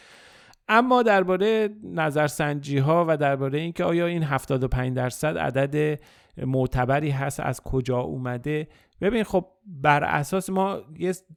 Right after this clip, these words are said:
جستجو که شما بکنید، این کلید واژه ها رو بذارید کنار هم سرچ بکنید، اولین چیزی که جلب توجه می‌کنه اینه که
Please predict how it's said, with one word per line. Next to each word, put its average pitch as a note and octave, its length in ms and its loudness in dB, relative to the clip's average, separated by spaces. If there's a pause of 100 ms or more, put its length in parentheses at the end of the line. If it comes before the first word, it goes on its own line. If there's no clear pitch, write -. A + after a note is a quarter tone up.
(200)
جستجو C#3+ 580 -2
که G3 120 -2
شما C3+ 300 0
بکنید، C3+ 520 -2
این C#3+ 120 -8
کلید B2 320 -6
واژه B2 240 -2
ها A#2+ 140 -2
رو A#2+ 100 -6
بذارید A#2+ 400 -8
کنار A#2+ 320 -6
هم A#2+ 160 -6
سرچ A#2 360 -8
بکنید، C#3 680 -6 (240)
اولین D3+ 380 2
چیزی G3+ 340 -6
که A#2+ 400 -2
جلب C3+ 280 -2
توجه C3+ 400 -2
می‌کنه F3+ 320 -4
اینه A3 240 -4
که G#3 320 -2